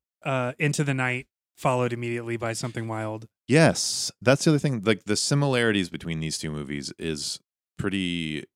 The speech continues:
Speaker 2: amazing. The,
Speaker 1: Yeah.
Speaker 2: that this, like, square dude is being led on this just misadventure by this beautiful woman who he knows nothing about.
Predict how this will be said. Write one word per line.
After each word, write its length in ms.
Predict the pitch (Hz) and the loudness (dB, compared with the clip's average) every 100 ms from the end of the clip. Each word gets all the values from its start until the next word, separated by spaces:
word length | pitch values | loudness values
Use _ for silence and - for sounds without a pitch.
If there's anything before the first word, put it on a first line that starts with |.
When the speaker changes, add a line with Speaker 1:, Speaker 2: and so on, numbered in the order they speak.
| _ _ | _ _
Speaker 2:
amazing. 460 | 85 78 64 - - - - | -8 -8 -10 -14 -20 -20 -4
The, 60 | |
Speaker 1:
Yeah. 340 | 151 139 120 113 | 2 2 2 -2
Speaker 2:
that 240 | 87 85 - | -4 -2 -2
this, 280 | 85 - | -4 -2
like, 220 | 87 82 - | -2 -2 -4
square 560 | - - 98 92 92 | -4 2 4 6 4
dude 320 | 82 85 82 78 | 2 2 2 0
is 120 | 71 | -4
being 200 | 82 78 | -4 -4
led 260 | 78 82 78 | -4 -4 -4
on 160 | 76 | -8
this 280 | 73 - - | -8 -8 -10
just 360 | - 78 - 67 | -10 -12 -12 -12
misadventure 840 | 76 87 - 76 82 80 - 73 | -12 -10 -10 -10 -12 -12 -12 -12
by 220 | 67 73 | -10 -10
this 220 | 71 73 - | -10 -14 -16
beautiful 640 | 76 82 78 82 73 71 | -14 -12 -10 -10 -8 -10
woman 300 | 85 76 73 | -10 -10 -12
who 300 | 76 73 71 - | -14 -14 -16 -16
he 200 | 82 78 | -16 -12
knows 220 | 80 - | -10 -10
nothing 280 | 80 - 67 | -12 -14 -18
about. 340 | 58 57 57 | -16 -16 -16